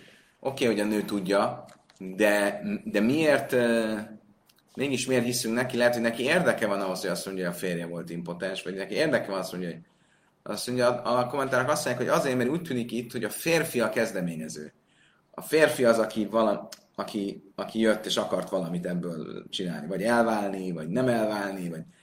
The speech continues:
Im, ö, de im iszedei pillan návsöbbe kártele máxaka. Most ebben az esetben a vetélésnél a nő, ha tényleg elvetélt volna,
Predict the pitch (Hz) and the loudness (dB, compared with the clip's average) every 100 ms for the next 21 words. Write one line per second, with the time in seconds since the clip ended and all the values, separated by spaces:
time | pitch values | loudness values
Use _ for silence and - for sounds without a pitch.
0 | _ - - _ _ _ _ _ _ _ | _ -20 -20 _ _ _ _ _ _ _
1 | _ _ _ _ _ _ _ _ _ - | _ _ _ _ _ _ _ _ _ -20
2 | _ _ _ _ - 143 151 139 - 104 | _ _ _ _ -2 2 2 0 0 4
3 | 107 110 110 104 147 143 117 117 113 113 | 6 4 2 2 2 2 2 2 0 0
4 | 147 139 113 113 110 120 107 110 - 139 | 2 2 4 2 0 0 2 0 4 4
5 | 139 113 113 113 110 110 113 - - - | 4 2 2 2 2 0 -6 -6 -8 -8
6 | 110 95 - 175 160 123 - 117 107 110 | -6 -2 4 6 8 6 4 0 2 0
7 | 123 - - _ - 92 131 - 123 110 | 0 -4 -18 _ -8 2 2 4 2 2
8 | 104 113 113 101 101 139 180 90 80 87 | 0 -2 -2 -2 0 4 4 2 -2 -6
9 | 156 165 131 117 110 107 98 98 90 - | 0 4 4 4 2 0 -2 -2 -4 -4
10 | 87 87 117 - | -6 -4 -6 -8